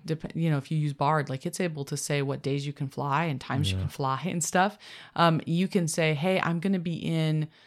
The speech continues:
Speaker 1: you know, whatever." I said the other day, "What are places that I can view dinosaur fossils within a four-hour drive of Seattle?"
Speaker 2: That's great.
Speaker 1: And it gave me all of these different locations. I'm like,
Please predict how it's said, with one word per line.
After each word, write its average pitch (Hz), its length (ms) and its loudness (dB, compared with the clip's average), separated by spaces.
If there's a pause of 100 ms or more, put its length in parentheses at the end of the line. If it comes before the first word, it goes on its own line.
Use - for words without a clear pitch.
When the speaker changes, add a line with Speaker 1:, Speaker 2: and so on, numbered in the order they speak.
(220)
Speaker 1:
you 160 80 -4
know, 147 380 0 (100)
whatever." 160 580 2 (180)
I - 120 2
said 202 200 2
the 180 120 4
other 156 180 2
day, 147 440 0 (880)
"What 190 200 2
are 277 80 2
places 208 420 -2
that 180 100 0
I 165 100 6
can 160 180 -2
view 156 220 0
dinosaur 151 480 2
fossils 139 560 -2
within 147 580 -2
a 143 40 -6
four-hour 160 540 2
drive 143 260 -2
of 135 100 -8
Seattle?" - 380 -6 (240)
Speaker 2:
That's 117 220 -6
great. 101 300 -6 (180)
Speaker 1:
And 208 140 6
it 190 60 4
gave 185 260 10
me 180 160 4
all 170 180 6
of 165 80 -2
these 160 160 -2
different 139 300 -4
locations. 151 420 -4
I'm 147 100 -4
like, 147 140 -4